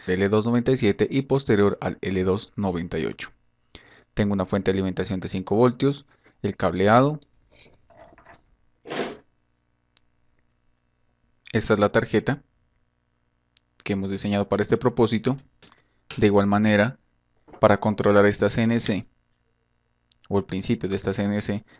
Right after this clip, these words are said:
también tengo la tarjeta de control y que va a permitir controlar tres motores pap, tres motores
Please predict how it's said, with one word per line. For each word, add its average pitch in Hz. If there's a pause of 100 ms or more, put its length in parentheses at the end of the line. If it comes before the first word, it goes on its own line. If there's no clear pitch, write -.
también 135
tengo 113
la 110
tarjeta 104
de 104
control 104 (3250)
y 113
que 110
va 101
a -
permitir 104
controlar 98 (320)
tres 117 (240)
motores 107
pap, - (380)
tres 101
motores 107